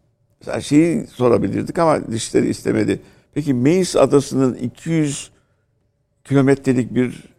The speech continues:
ekonomik deniz alanı olabilir mi? On kilometre karelik bir ada Türkiye'nin altında, Yunanistan'dan iki bin mil uzakta. No, olamaz. Bu lafı söyleyemezler. Söyleyemiyorlar. Yani oradaki görüş, Amerika'nın haklı savaşı,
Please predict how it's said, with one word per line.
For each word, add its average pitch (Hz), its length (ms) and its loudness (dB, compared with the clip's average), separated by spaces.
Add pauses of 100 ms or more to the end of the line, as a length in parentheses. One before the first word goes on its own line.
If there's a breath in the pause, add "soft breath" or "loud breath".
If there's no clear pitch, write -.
(460)
ekonomik 139 520 0
deniz 135 240 2
alanı 135 300 4
olabilir 127 460 4
mi? 101 240 -2 (580 soft breath)
On 139 260 2 (160)
kilometre 123 400 2
karelik 131 460 0
bir 120 220 4
ada 117 140 2
Türkiye'nin 113 480 -4
altında, 117 420 -2
Yunanistan'dan 120 720 0 (320 soft breath)
iki 135 200 -8
bin 135 120 0
mil 123 140 -2
uzakta. 117 540 2 (440 loud breath)
No, 147 440 8
olamaz. 139 520 4 (180)
Bu 165 100 2
lafı 185 160 4
söyleyemezler. 135 640 0 (840)
Söyleyemiyorlar. 95 640 -2 (400)
Yani 101 160 -2
oradaki 143 480 2
görüş, 135 480 0 (580)
Amerika'nın 139 560 0
haklı 117 360 -4
savaşı, 160 600 2